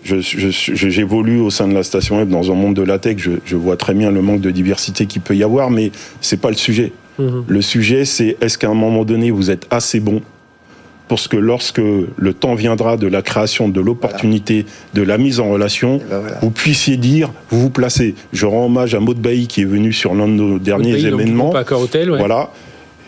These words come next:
Speaker 1: Euh, avec qui on a travaillé, on a travaillé avec ses équipes. Elle nous a pas parlé de diversité. Elle nous a pas parlé de, bien sûr qu'elle a
Speaker 2: Ouais.
Speaker 1: fait ce travail-là,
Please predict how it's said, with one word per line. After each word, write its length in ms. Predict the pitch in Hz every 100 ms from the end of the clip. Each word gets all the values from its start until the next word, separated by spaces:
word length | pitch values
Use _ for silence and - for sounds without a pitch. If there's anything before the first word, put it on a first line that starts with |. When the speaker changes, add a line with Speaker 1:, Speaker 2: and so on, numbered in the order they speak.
| - - -
Speaker 1:
Euh, 580 | 123 110 107 101 101 98
avec 240 | - 110 120
qui 120 | -
on 120 | 123
a 80 | 104
travaillé, 480 | - 123 120 110 90
on 100 | 90
a 80 | 92
travaillé 240 | - 101
avec 80 | 101
ses 200 | - 92
équipes. 320 | 110 208 170 - - - -
Elle 120 | 104 101
nous 140 | 98
a 80 | 90
pas 140 | 139
parlé 320 | 123 117 120
de 100 | 113
diversité. 640 | 85 90 90 - 131 170 160 - -
Elle 140 | 95 98
nous 160 | 101
a 60 | 95
pas 160 | 110
parlé 360 | 104 98 101 110
de, 120 | 98 -
bien 160 | 98 110
sûr 260 | - 185
qu'elle 160 | - 104
a 40 |
Speaker 2:
Ouais. 60 | 104
Speaker 1:
fait 100 | 120
ce 80 | -
travail-là, 580 | - 208 151 147 160